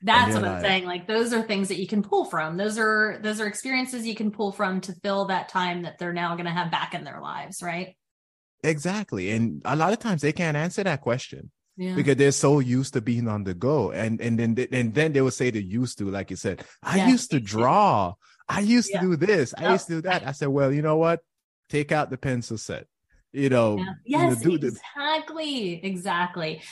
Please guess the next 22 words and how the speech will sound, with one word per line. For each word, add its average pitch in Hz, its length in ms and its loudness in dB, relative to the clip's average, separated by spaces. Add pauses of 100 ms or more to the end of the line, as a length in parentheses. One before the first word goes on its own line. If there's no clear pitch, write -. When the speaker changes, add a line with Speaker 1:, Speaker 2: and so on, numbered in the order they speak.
(140)
Speaker 1:
That's 240 240 -2
typically 381 440 4
where 311 140 6
I 262 80 4
end 226 160 2
up 208 160 0
going, 202 300 4
Zico. 202 180 -2
I 196 160 2
mean, 196 260 -2 (240)
a 233 80 0
lot 240 260 8
of 262 120 -4
people 226 600 2
I 202 120 0
hear, 208 600 -2
you 202 100 -4
know, 208 120 -2
them 214 140 -2
talking 208 400 -4
about 190 380 -2
their, 277 420 -4